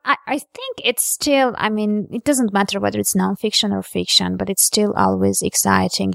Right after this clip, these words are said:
to know that so many people have your stuff in their Kindles. I mean, we, we never know how many from those who downloaded the book actually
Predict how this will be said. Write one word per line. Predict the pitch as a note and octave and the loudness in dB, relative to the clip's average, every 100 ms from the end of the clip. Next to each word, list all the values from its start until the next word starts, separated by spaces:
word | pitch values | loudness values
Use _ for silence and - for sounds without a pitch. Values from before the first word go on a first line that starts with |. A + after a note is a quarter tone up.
| - | -2
to | - F#3 F3+ F#3+ | 0 0 0 0
know | G3+ A3 G#3 G#3 G3+ G3+ | 0 2 2 2 0 -4
that | F#3 - - | -8 -8 -8
so | - G#3+ | -2 0
many | G3+ F#3 F3+ | 2 0 -2
people | - - - - | -6 -2 -2 -4
have | - F3+ F3+ - | -2 0 0 0
your | F#3+ | 0
stuff | - - F3+ F3+ - | 0 -2 -2 -2 -4
in | - F3+ - | -4 -2 0
their | - F3+ | 0 -2
Kindles. | - F3 - - - - - - - - - | -4 -6 -6 -6 -6 -6 -8 -18 -16 -16 -8
I | A3 | -2
mean, | G#3+ G#2+ A#3 | -2 -2 -2
we, | A#3 | 0
we | A3 C4 | 2 2
never | B3+ A#3+ | 0 0
know | A3+ A3 A3 A3 | 0 2 2 0
how | G#3+ | 0
many | G#3+ G3+ G3+ G3 F#3+ - | -2 -2 -2 -6 -8 -8
from | - F#3+ | -6 -4
those | F#3+ F#3+ G3 | 0 0 0
who | G#3 | -2
downloaded | F#3 G3 F#3+ G3 F#3 F3+ F#3 - | 0 2 2 2 2 0 -4 -8
the | - - | -6 -2
book | F3+ F3+ - _ _ _ - | 2 2 0 _ _ _ -4
actually | F3 - F#3+ F#3 F3 | -4 -2 -6 -4 -4